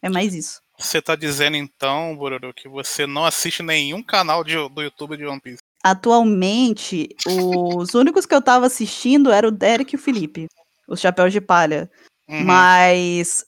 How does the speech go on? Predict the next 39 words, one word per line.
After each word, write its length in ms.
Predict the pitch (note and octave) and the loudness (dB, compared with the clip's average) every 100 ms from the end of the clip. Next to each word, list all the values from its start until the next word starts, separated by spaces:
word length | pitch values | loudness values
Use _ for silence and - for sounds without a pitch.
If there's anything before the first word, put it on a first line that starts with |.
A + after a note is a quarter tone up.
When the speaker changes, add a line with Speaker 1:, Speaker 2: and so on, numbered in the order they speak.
| - | 0
Speaker 1:
atualmente, 960 | G3 - - G#3+ A#3 B3 A3 F#3+ G3 | 0 0 -6 -2 2 4 2 0 -12
vide, 600 | E3+ F3 A3+ G#3 - D#3 - | -12 -6 -4 -6 -10 -12 -4
atualmente 760 | F3 - F#3 F#3 G#3 A#3+ A3 G3 | -2 0 0 0 -2 -2 -2 -2
deve 300 | F#3 F#3+ G#3 | 0 0 -2
ter 140 | G#3+ | -4
sido, 680 | G3 G3 F3+ F#3 F#3+ F#3+ - - _ _ _ | -4 -4 -4 -2 -2 -4 -6 -14 _ _ _
sei 100 | F3 | -4
lá, 360 | E3 D3+ E3+ - _ _ _ | 0 0 -4 -12 _ _ _
ano 280 | - E3+ F3 - _ | -6 -4 -4 -8 _
passado, 1000 | F3 E3+ - - - - A3+ D#4+ D#4 G#3+ | 0 0 -2 -4 -4 2 4 4 0 -4
talvez, 640 | A3 G#3 G#3 A3+ C#4+ - | 0 0 2 2 2 0
fin-, 260 | A#3+ G3+ F3 | -4 -6 -6
início 400 | F#3 G3+ D#4+ - | -6 -2 -2 -2
do 100 | G#3 | -8
ano 80 | G#3+ | -6
passado, 600 | - F#3+ - G3+ F#3+ F#3 | -8 -8 -2 0 0 -2
olha 200 | F3+ F#3 | -6 -4
lá, 200 | F3+ E3+ | 0 0
eu 100 | F3+ | 0
tô 180 | F#3 B3 | 0 2
muito 600 | C4 A3+ B3 A#3+ - F#3 | 2 4 4 4 0 -8
fora 400 | - F#3 E3+ E3 | -4 -2 0 -2
disso, 380 | F3 E3+ - F3 | -6 -12 -10 -10
eu 40 | |
não 120 | F3+ | -8
tô 120 | F#3 | -4
acompanhando 640 | G3 F#3+ F#3 F3+ E3+ D#3+ E3 | -4 -4 -6 -4 -2 -2 -2
mesmo, 360 | D#3 D3 D3 | -2 -4 -4
sabe? 220 | D3+ D#3 | -2 0
Eu 40 | F3+ | 0
não 120 | G#3+ | 0
sei 200 | - A3 | 0 2
o 60 | A#3 | 2
que 80 | - | 2
tá 160 | G#3 | 2
acontecendo, 640 | G#3+ G#3+ B3+ D4 A3 E3+ F3 | 2 2 0 0 0 -2 -4
gente, 220 | F3+ E3+ | -6 -6
de 80 | F3+ | -2
verdade. 560 | C#4 A#3 E3 D3+ E3 | -2 0 0 -2 -8